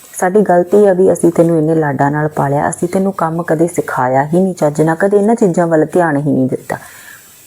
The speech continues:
ਤੇ ਕੋਈ ਗੱਲ ਨਹੀਂ, ਤੂੰ ਇੱਥੇ ਰਹਿ, ਤੈਨੂੰ ਕੰਮ ਧੰਦਾ ਸਾਰਾ ਸਿਖਾ ਦਾਂਗੇ,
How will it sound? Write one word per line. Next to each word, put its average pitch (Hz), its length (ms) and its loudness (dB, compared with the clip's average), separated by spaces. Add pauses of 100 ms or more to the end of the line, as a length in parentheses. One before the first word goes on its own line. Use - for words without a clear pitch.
(120)
ਤੇ 226 260 6 (1000)
ਕੋਈ 175 180 2
ਗੱਲ 160 300 2
ਨਹੀਂ, 220 120 0 (480)
ਤੂੰ 180 120 2
ਇੱਥੇ 180 260 0
ਰਹਿ, 156 240 2
ਤੈਨੂੰ 185 260 -2
ਕੰਮ 160 280 -2
ਧੰਦਾ 175 280 0
ਸਾਰਾ 151 300 -2
ਸਿਖਾ - 360 -4
ਦਾਂਗੇ, - 280 -6